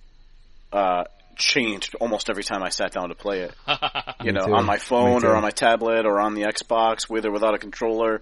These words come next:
Speaker 1: It's, you know, it's a simple enough game that you can play it without a controller.
Speaker 2: Yeah, yeah, absolutely. That's awesome, man. Like, I love to see, uh,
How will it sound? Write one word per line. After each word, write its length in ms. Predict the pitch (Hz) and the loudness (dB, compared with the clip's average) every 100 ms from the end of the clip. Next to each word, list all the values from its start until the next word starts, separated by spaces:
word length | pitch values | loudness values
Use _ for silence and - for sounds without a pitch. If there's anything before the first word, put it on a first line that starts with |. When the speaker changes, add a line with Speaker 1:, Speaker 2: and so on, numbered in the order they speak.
| - - - | -8 -20 -14
Speaker 1:
It's, 320 | - 107 - 117 | -6 -6 -6 -6
you 80 | |
know, 100 | 101 | -4
it's 100 | 92 | -4
a 60 | 98 | -4
simple 280 | - 117 104 | -4 -4 -4
enough 220 | 101 - | -4 -6
game 220 | 104 98 | -8 -8
that 60 | 98 | -8
you 80 | 98 | -10
can 100 | 98 | -10
play 160 | 113 | -6
it 60 | 104 | -4
without 240 | 92 104 | -2 -2
a 20 | 104 | -2
controller. 520 | 98 113 104 104 104 - - | -8 -6 -4 -6 -8 -18 -18
Speaker 2:
Yeah, 380 | 104 110 107 104 - - | -10 -6 -6 -8 -12 -18
yeah, 160 | 95 92 | -16 -14
absolutely. 500 | 98 - 98 104 98 | -14 -16 -18 -16 -12
That's 220 | 131 135 | -10 -8
awesome, 400 | 131 139 117 95 | -8 -8 -12 -14
man. 220 | 87 90 | -16 -14
Like, 300 | 104 - 107 - - | -16 -16 -20 -20 -8
I 80 | 147 | -2
love 200 | 185 202 | 0 0
to 80 | 170 | -6
see, 580 | - 160 151 151 147 - - - - - | -8 -4 -4 -4 -8 -14 -20 -20 -18 -8
uh, 320 | 110 107 110 | -6 -6 -10